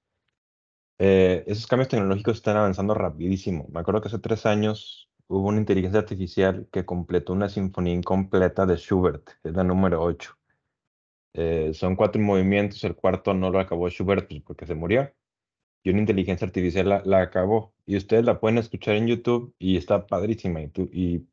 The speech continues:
suena como si hubiera sido él quien la compuso. Eh, y digo esto porque,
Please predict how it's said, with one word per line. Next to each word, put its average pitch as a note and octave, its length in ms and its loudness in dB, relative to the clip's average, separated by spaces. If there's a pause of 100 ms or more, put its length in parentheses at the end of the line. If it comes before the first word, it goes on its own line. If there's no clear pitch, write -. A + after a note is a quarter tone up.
(120)
suena G#2+ 380 0
como F2 260 0
si F2+ 120 -2
hubiera F#2+ 220 4
sido F2+ 380 2
él F#2 240 2
quien F2 240 -2
la D#2 140 -4
compuso. E2+ 560 -4 (1040)
Eh, E2+ 680 2 (300)
y G2+ 120 2
digo A2+ 280 6
esto A#2+ 320 0
porque, A2+ 500 -2